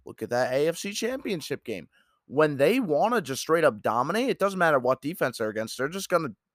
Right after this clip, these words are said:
beat you. They just have the guys. They just are able to do that. It would be a great game to watch because it's one of the ones where it wouldn't surprise you if it's a shootout. It wouldn't surprise you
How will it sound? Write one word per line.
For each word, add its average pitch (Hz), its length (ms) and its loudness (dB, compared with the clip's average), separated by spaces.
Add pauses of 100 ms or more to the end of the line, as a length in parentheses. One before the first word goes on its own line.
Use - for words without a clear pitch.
(140)
beat - 180 -4
you. 95 220 -8 (640)
They 139 100 -2
just 160 180 -6
have 165 220 0
the 135 80 -2
guys. 151 340 -2
They 127 140 -2
just 135 220 -6
are 143 220 8
able 156 340 0
to 147 100 2
do 175 260 -6
that. 113 220 -8 (3500)
It 156 100 0
would 160 240 2
be 135 340 0
a 123 80 0
great 107 460 -4
game 117 220 -4
to 110 60 -2
watch 123 280 0
because 139 300 -6 (280)
it's 170 160 -6
one 262 140 0
of 415 80 2
the 285 60 0
ones 240 200 2
where 185 160 2 (1000)
it 190 120 0
wouldn't 262 320 -2
surprise 170 400 2
you 156 80 0
if 147 140 -4
it's 147 160 -10
a - 20 -12
shootout. 254 460 2 (100)
It 214 140 4
wouldn't 294 260 2
surprise 151 480 2
you 147 240 -2